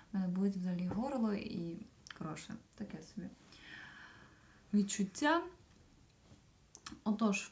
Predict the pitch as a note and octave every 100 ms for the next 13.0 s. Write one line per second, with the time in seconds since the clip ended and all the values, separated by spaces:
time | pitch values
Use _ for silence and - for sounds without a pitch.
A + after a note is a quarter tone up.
0 | - G#3+ G#3 G3+ G3 F#3 G3 - F#3+ F#3
1 | F#3 F#3+ B3 C#4+ C4+ A#3+ G3+ G3 F#3+ F#3+
2 | - - F#3 F3 E3+ F3 F3 F3 F3 -
3 | F3+ F3 F3 F3 G3 C4 C4+ G#3+ - G3
4 | F3+ F3+ F3 F3 F3+ F3 - F3+ F3+ -
5 | F3+ F3+ B3+ C4 G#3+ G3 F3+ F3+ F3+ -
6 | - G3+ C#4 C#4 - - - - - -
7 | G3 - G3+ G3+ F#3+ F#3 F3+ F#3 F3 -
8 | F#3 F3+ F#3 F3+ - F#3 F#3+ F#3 F#3 F#3+
9 | F#3+ F#3 F3+ F#3 F3+ - G3 F#3+ F#3+ G3
10 | F#3+ G#3 G#3 - A3 C#4 E4+ - - -
11 | - - - G3 F#3+ - - - - -
12 | G3+ G3+ G#3+ A3 A3 A3 G#3+ G#3 G3